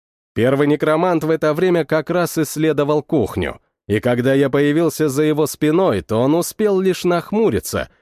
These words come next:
интуитивно ощутив появление рядом чужой силы.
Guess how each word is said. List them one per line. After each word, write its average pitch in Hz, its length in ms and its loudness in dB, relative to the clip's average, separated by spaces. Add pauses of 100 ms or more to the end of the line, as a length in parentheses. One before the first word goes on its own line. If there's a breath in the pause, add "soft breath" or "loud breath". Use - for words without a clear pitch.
(120)
интуитивно 185 800 0
ощутив 180 560 -2
появление 170 680 2
рядом 180 340 0
чужой 123 460 2
силы. 69 580 -6